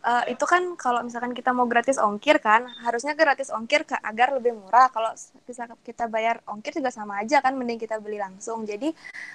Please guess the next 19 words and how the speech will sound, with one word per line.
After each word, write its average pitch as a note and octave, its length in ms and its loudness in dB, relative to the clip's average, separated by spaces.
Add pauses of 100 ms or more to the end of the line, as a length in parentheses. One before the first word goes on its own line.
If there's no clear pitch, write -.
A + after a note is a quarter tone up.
(140)
kalau B3+ 320 0
misalkan B3+ 720 2 (400)
se-, A3+ 520 0 (560)
se-, B3 160 2
sepengetahuannya A#3+ 1400 4
saya A#3 480 2
belanja A3+ 320 0
di A#3 160 -4
Shopee A#3 560 -8
itu D#4+ 720 0
untuk B3+ 320 0
gratis A#3 400 4
ongkir A#3+ 400 -2
minimal A#3 480 0
nol A#3 240 -2
itu A#3+ 240 -4
kita D4 320 0
harus C#4+ 240 0 (640)
menunggu, A#3 760 6